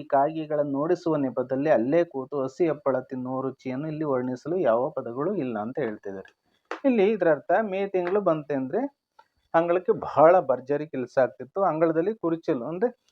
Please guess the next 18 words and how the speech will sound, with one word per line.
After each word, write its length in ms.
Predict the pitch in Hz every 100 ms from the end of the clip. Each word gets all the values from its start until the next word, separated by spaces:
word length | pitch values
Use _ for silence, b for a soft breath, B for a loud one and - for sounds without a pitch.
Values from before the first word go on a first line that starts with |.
| _ -
ಗೆ-, 260 | 147 156
ಚಿಕ್ಕ 240 | 147 180 -
ಚಿಕ್ಕ 240 | - 175 160 175 156
ಗರಿಕೆ 400 | 147 147 - 165
ಹುಲ್ಲು 300 | 147 156 175
ಬೆಳೆದಿರೋ 500 | 160 147 143 143 147
ಅಂತ 220 | 196 180 -
ಕಳೆನೆಲ್ಲ 480 | 147 135 156 156 151 160
ಕೆತ್ತಿ 440 | - 135 - 170 185
ನೀಟಾಗಿ 600 | 151 156 147 139 139 220 - _ _ b -
ನಾವು 140 | 165
ಸೇವೆ 420 | 160 170 180 185
ಹೆಂಗ್ 240 | 185 170 165
ಮಾಡ್ಕೋತೀವಿ 460 | 156 143 147 - 180
ಮುಖಕ್ಕೆ, 400 | 156 160 156 240 269 _ b b b -
ಹಾಗೆ 220 | 190 202
ಪಳಪಳುವಂತೆ 1300 | 175 170 175 180 175 175 - _ _ _ 165 165 226 233
ಮಾಡಿದ್ಮೇಲೆ 520 | 190 170 165 175 214